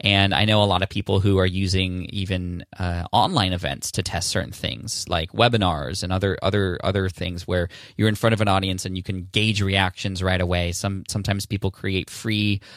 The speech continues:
ebooks like Michael Hyatt did with his,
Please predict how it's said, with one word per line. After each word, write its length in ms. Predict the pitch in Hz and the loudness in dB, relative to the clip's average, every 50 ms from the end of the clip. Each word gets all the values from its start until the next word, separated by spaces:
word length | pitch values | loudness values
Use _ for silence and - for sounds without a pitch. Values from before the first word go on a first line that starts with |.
| - - - _ _ 117 | -20 -20 -20 _ _ 0
ebooks 540 | 123 123 110 107 95 - - - - - - | 0 2 4 4 2 2 0 -4 -6 -2 0
like 280 | 98 92 90 - - | 0 0 0 -2 -2
Michael 280 | 98 95 95 - - - | 0 0 0 0 0 0
Hyatt 340 | - - 107 117 117 - - | 2 2 4 4 2 2 0
did 180 | 104 92 90 | 0 0 0
with 160 | 87 87 90 | 0 -2 -2
his, 300 | - 95 92 90 - - | 0 -2 -2 -2 -2 -4